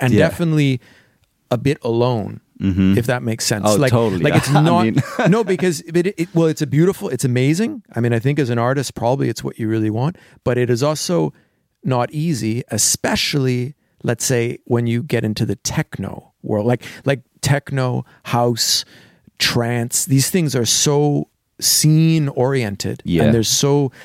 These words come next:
Speaker 2: So
Speaker 1: like,
Speaker 2: many
Speaker 1: little groups,
Speaker 2: gatekeepers as well.
Speaker 1: gatekeeper-, and they're quite conservative.
Speaker 2: Mm-hmm.
Speaker 1: So somebody like you, you know, you make records that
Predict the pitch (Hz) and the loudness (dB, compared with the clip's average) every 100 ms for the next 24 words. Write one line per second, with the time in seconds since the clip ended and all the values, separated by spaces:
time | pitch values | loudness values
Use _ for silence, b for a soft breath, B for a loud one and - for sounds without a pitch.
0 | - 110 90 - - 98 151 160 107 90 | -2 0 4 4 4 4 2 2 0 0
1 | 92 85 - 80 82 76 76 165 156 156 | 2 0 0 0 4 4 2 -2 -2 0
2 | 147 139 - 180 - 139 127 190 185 120 | 0 0 0 -4 -2 -4 0 0 0 -2
3 | 113 - 92 90 90 95 - 175 175 160 | -6 0 2 4 4 4 2 0 0 0
4 | 170 151 131 131 127 139 - 151 - 131 | 0 0 0 0 0 -2 0 -2 -2 -4
5 | 127 123 | -2 -4